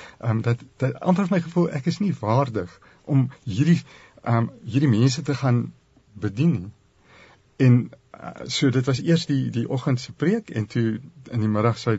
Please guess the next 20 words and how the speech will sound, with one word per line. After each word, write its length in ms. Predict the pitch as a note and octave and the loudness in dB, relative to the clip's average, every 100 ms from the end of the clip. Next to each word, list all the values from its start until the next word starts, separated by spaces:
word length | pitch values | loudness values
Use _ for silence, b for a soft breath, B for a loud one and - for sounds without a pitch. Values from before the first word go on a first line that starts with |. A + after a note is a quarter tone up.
| - | -4
al 80 | A2+ | -6
die 80 | G#2 | -6
mense 220 | F#2+ G#2+ | -4 -4
bymekaar 400 | G2 G2 G2+ G2 | -6 -4 -4 -4
kom. 180 | G2 E2+ B B B B B B _ _ _ - | -6 -10 B B B B B B _ _ _ -6
En 140 | A2 G#2+ | -4 -2
sal 260 | - F3+ | 2 4
jy 140 | F#3+ D#3+ | 4 2
glo, 360 | - C#3 B2 B2+ B2+ b b _ _ | 2 0 0 0 -4 b b _ _
die 80 | G#2 | -4
dominee 420 | F#2+ B2+ D3+ C3+ C#3 | 4 6 6 4 2
toe, 140 | - - | -6 -8
die 180 | - A#2+ A2 | -4 -4 -2
pastoor, 400 | A#2+ - B2 A2 | -4 -2 -2 0
toe 140 | A#2+ | 0
hy 60 | G#2+ | 2
nou 100 | B2 A#2+ | 2 2
begin, 400 | B2+ B2 A#2 - | 2 2 2 -2
ehm, 380 | - G2 F#2 F#2 E2+ _ _ _ _ - | -4 -2 -2 -6 -10 _ _ _ _ 2
praat, 260 | F3+ G#2 | 4 4